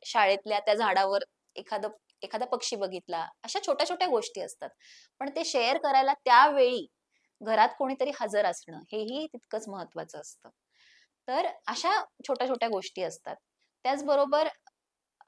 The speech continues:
आई वडील प्रत्येक वेळी, अ, सगळ्याच गोष्टी मुलांना देऊ शकत नाहीत किंवा त्यांना ते अ-, अवास्तव किंवा, अ, जास्तीचे लाड वाटतात, पण अशा गोष्टी आजी आजोबा करत असतात.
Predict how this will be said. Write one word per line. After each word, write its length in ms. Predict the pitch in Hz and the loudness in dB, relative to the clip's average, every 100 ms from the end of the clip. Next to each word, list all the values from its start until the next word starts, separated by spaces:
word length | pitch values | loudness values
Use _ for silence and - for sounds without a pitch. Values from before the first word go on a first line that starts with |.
| - - | -14 -2
आई 180 | 196 | 0
वडील 260 | 233 269 311 | 2 2 2
प्रत्येक 480 | 302 254 - 285 302 | -2 -2 0 -2 2
वेळी, 320 | 311 330 370 - _ | 0 2 -2 -8 _
अ, 400 | - - 226 208 208 | -8 0 2 4 2
सगळ्याच 420 | 285 240 262 302 | 2 8 8 8
गोष्टी 340 | 294 - 320 | 2 -2 -4
मुलांना 340 | 320 269 262 302 | -2 0 0 2
देऊ 180 | 262 | 0
शकत 360 | 254 240 214 190 | 0 -4 -2 -6
नाहीत 160 | 156 156 | -8 -10
किंवा 140 | 226 | -8
त्यांना 300 | 254 226 233 | -6 -6 -6
ते 200 | 262 294 | -2 -2
अ-, 320 | 311 - 233 233 - - | -2 4 6 6 2 0
अवास्तव 640 | 269 294 277 - 277 254 | 4 6 4 2 -2 -2
किंवा, 360 | 262 269 285 247 - 196 | -2 0 0 0 -6 -8
अ, 340 | 202 190 180 190 | -4 -4 -4 2
जास्तीचे 500 | 220 - - 294 349 | 2 2 -4 -2 6
लाड 200 | 240 220 | 8 8
वाटतात, 380 | 185 - - 139 _ _ _ _ _ _ - | 6 2 -4 -10 _ _ _ _ _ _ -2
पण 80 | |
अशा 240 | 262 233 294 | 0 2 2
गोष्टी 360 | 311 302 320 | 0 -2 0
आजी 260 | 330 233 262 | 2 2 2
आजोबा 380 | 247 254 262 320 | 2 2 4 2
करत 360 | 294 254 214 | 2 0 0
असतात. 300 | 160 - 123 | -2 -10 -16